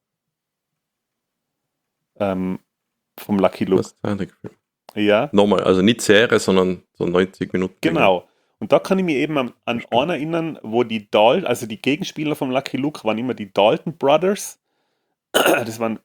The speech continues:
Speaker 1: vier Brüder, die waren unterschiedlich groß und anhand der Körpergröße, ähm, je größer, desto,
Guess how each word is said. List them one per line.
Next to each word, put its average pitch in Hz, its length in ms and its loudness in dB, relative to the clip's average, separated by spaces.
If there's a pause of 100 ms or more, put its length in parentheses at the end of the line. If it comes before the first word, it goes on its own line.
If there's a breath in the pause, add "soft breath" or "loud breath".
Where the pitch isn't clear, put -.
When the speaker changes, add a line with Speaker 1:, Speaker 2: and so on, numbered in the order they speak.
Speaker 1:
vier 135 300 -2
Brüder, 175 480 0 (260)
die 117 80 4
waren 113 120 2
unterschiedlich 139 520 -4
groß 123 460 0 (140)
und 117 340 -6 (380)
anhand 113 320 2
der - 80 0
Körpergröße, 139 800 -2 (180)
ähm, 107 440 0
je 110 120 0
größer, 135 380 0
desto, 117 460 -2